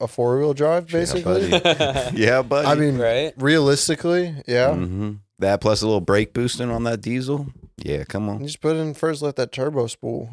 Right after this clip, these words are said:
Speaker 2: Mm-hmm.
Speaker 1: Wah. It's not really what it sounds like.
Speaker 2: <laughs> No.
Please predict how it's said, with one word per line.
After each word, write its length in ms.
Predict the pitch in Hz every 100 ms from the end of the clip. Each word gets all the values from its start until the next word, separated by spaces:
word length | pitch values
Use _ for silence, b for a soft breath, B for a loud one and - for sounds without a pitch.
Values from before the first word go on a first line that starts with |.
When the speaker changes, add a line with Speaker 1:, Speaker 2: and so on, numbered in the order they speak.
| 202
Speaker 2:
Mm-hmm. 240 | 147 302
Speaker 1:
Wah. 1120 | 190 147 107 104 104 107 107 110 110 117 117 117 _ _ _ _ _ _ _ _ _ _ _ _ _ _
It's 120 | -
not 80 | 110
really 260 | 101 107 107
what 160 | 110
it 80 | -
sounds 300 | - 69 -
like. 180 | - 104
Speaker 2:
<laughs> 160 | 92 123
No. 280 | 127 131